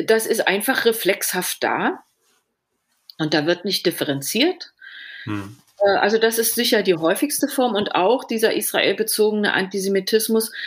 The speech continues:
Speaker 1: greift alte, sehr alte christliche und nicht christliche Formen von, äh, Judenhass auf. Also zum Beispiel, äh, diese Frage von, äh, äh, Kindermördern, da spielen sich,
Speaker 2: Hm.
Speaker 1: äh, alte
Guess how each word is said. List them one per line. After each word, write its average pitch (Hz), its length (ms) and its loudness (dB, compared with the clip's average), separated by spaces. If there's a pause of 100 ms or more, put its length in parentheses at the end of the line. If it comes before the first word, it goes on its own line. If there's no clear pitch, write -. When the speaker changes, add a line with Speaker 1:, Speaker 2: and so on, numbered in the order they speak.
(200)
Speaker 1:
greift 220 680 0
alte, 254 800 2
sehr 202 420 2
alte 226 600 0 (240)
christliche 233 580 0
und 190 140 -2
nicht 220 240 -2
christliche 202 500 -2
Formen 185 500 0
von, 160 640 -2
äh, 160 220 -2
Judenhass 165 680 0
auf. 139 380 -2 (380)
Also 190 260 2
zum 190 200 -2
Beispiel, 160 840 2
äh, 139 420 0 (100)
diese 151 200 0
Frage 160 420 2
von, 143 420 -2 (320)
äh, 131 420 -2
äh, 147 180 -6
Kindermördern, 190 920 2
da 175 120 0
spielen 175 380 -2
sich, 165 280 0
Speaker 2:
Hm. - 100 -6
Speaker 1:
äh, - 480 -6 (120)
alte 170 640 0